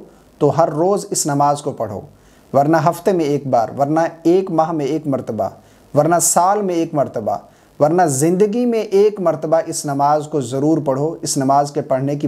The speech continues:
बहुत ज़्यादा फजीलत है, बहुत ही अच्छा अमल करती हैं। बल्कि मैं तो कहता हूँ कि तमाम ख़वातीन जहाँ वो जुमे की नमाज अदा नहीं कर सकती, वो जुमा के दिन सलात व तस्बीह के जो चार रकत नफिल हैं, इनका ज़रूर एहतमाम करें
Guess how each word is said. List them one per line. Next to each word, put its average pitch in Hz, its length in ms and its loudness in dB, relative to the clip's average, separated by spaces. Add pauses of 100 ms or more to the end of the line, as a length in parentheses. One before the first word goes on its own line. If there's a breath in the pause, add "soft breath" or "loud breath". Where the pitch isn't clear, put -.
(120)
बहुत 143 360 0
ज़्यादा 131 300 0
फजीलत 113 540 -6
है, 76 180 -6 (440 loud breath)
बहुत 143 320 4
ही 170 160 4
अच्छा 165 300 0
अमल 151 260 -2
करती 147 340 -4
हैं। 151 140 2
बल्कि 143 240 0
मैं 143 180 0
तो 151 80 -2
कहता 139 300 0
हूँ 160 140 -2
कि 151 120 -4 (100)
तमाम 156 400 2
ख़वातीन 143 560 -2 (440 loud breath)
जहाँ 143 240 2
वो 156 160 0
जुमे 160 340 0
की 180 120 0
नमाज 147 400 2
अदा 147 200 0
नहीं 147 220 -4
कर 135 140 -2
सकती, - 400 -6 (380 loud breath)
वो 151 160 4
जुमा 160 440 2
के 185 180 -4
दिन 165 220 -2
सलात 156 520 0
व 202 160 -6
तस्बीह 170 380 -2
के 165 200 0
जो 147 160 0
चार 151 300 2
रकत 156 320 -6
नफिल 135 360 -2
हैं, 127 200 -8 (360 soft breath)
इनका 214 280 2
ज़रूर 156 400 -4
एहतमाम 123 500 -6
करें 98 260 -8